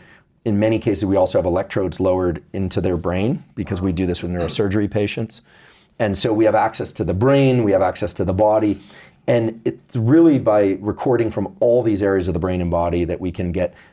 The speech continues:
a fuller understanding of what a state of, say, focus or stress or anxiety really is.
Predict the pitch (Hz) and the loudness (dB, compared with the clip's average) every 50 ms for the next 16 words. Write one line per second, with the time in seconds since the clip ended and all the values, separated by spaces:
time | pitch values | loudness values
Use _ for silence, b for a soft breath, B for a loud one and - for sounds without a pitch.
0 | B B - - - - - 127 120 117 113 104 98 95 95 90 85 - - 104 | B B -16 -14 -6 -2 0 2 2 2 2 2 2 0 -2 -4 -4 -4 -4 -2
1 | 98 98 98 95 90 80 76 80 80 87 92 90 - - _ _ _ - - - | -2 -2 -2 -2 -4 -6 -6 -4 -2 0 0 0 -2 -4 _ _ _ -12 -12 -8
2 | - - 110 101 92 87 - - - 104 90 87 - - - - 104 101 95 - | -4 -2 -2 0 -2 -2 -4 -4 -4 -4 -4 -4 -6 -6 -2 -2 -2 -2 -2 -6
3 | 80 80 - - - - - 92 80 - - - - - 107 92 85 80 - - | -10 -10 -10 -12 -10 -8 -8 -6 -6 -6 -8 -6 -2 0 0 0 0 -2 -6 -6
4 | - 98 92 87 85 82 87 90 95 87 87 87 87 85 82 85 90 85 82 80 | -6 -6 -6 -4 -6 -6 -6 -4 -4 -2 -2 -2 -2 -2 -4 -4 -4 -4 -4 -4
5 | 80 87 90 104 131 131 - | -4 -2 0 0 -2 -2 -4